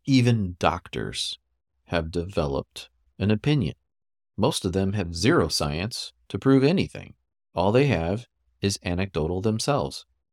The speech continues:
Here's a medicine. We gave it to a person. This is what it did. That's not a study. That's anecdotal. If you have a stomachache and I give you ginger tea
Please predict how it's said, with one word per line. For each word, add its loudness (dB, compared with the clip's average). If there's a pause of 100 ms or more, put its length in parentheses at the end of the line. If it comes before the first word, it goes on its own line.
(100)
Here's -4
a -4
medicine. -2 (220)
We -8
gave 0
it -8
to -4
a -2
person. -2
This -4
is -4
what -4
it -6
did. -8 (300)
That's -12
not 0
a 2
study. 2
That's -8
anecdotal. -6 (400)
If -8
you 0
have 0
a 2
stomachache 0 (300)
and -6
I -2
give -4
you 0
ginger -2
tea 0